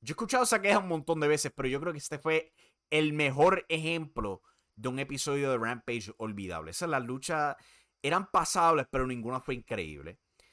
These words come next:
Eh, la lucha estelar en verdad que no, no, no fue buena para la calidad de A E W. Es como que, nah,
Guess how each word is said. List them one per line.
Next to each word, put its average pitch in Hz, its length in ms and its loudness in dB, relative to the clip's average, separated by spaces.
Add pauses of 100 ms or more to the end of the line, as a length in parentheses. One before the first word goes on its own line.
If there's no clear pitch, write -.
(320)
Eh, 127 360 2
la 131 120 2
lucha 147 260 -6
estelar 151 340 0
en 143 140 -4
verdad 120 240 -2
que 139 120 -4
no, 120 500 -2 (500)
no, 131 220 -8
no 131 200 -4
fue 139 400 -2 (420)
buena 131 640 2 (140)
para 127 200 4
la 120 100 4
calidad 120 340 2
de 135 100 0
A - 20 4
E 123 180 0
W. 82 240 -8
Es 95 60 -12
como 139 140 -8
que, 95 220 -10 (680)
nah, 107 440 0